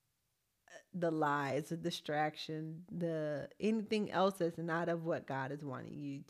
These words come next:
to ingest, indulge in. How the Bible says, you know, our bodies are temple. It's not just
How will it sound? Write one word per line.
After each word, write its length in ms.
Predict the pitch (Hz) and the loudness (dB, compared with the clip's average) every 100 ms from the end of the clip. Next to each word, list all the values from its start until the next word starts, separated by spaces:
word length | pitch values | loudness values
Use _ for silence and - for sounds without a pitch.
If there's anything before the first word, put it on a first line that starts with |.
| - | -10
to 500 | 139 - 202 - 143 | -10 -10 -12 -8 -4
ingest, 520 | 147 143 113 135 - - | -2 -2 -4 -6 -10 -8
indulge 680 | 143 147 151 131 131 - | -6 -6 -4 -2 -2 -6
in. 240 | - - 170 _ _ _ _ _ - _ | -10 -12 -14 _ _ _ _ _ -20 _
How 300 | - 190 180 | 4 8 8
the 120 | 180 | 8
Bible 280 | 190 165 165 | 8 8 8
says, 400 | 160 180 156 156 | 4 2 2 2
you 80 | 170 | 0
know, 380 | 156 139 139 - - | 0 -2 -4 -4 0
our 120 | 180 | 4
bodies 360 | 202 208 214 | 6 6 4
are 100 | 196 | 2
temple. 480 | 180 190 185 104 143 - _ _ _ _ _ _ _ _ 175 | 2 0 0 -2 -6 -12 _ _ _ _ _ _ _ _ -2
It's 180 | 202 | 0
not 240 | 208 208 202 | 4 4 6
just 380 | 233 226 226 | 6 6 6